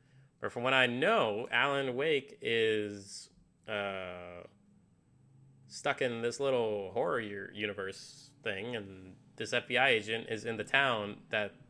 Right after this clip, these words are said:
the first Alan Wake takes in, is trying to figure out what happened to Alan Wake, or Sam Lake. I don't know. Anyway, I'm pretty interested. Never played the first Alan Wake or Alan Wake Remastered? No need to worry,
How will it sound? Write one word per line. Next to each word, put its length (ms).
the 80
first 260
Alan 280
Wake 180
takes 280
in, 120
is 160
trying 200
to 60
figure 200
out 160
what 100
happened 260
to 260
Alan 240
Wake, 240
or 80
Sam 280
Lake. 200
I 40
don't 100
know. 100
Anyway, 220
I'm 140
pretty 180
interested. 380
Never 120
played 220
the 40
first 260
Alan 280
Wake 340
or 200
Alan 400
Wake 260
Remastered? 580
No 140
need 160
to 80
worry, 420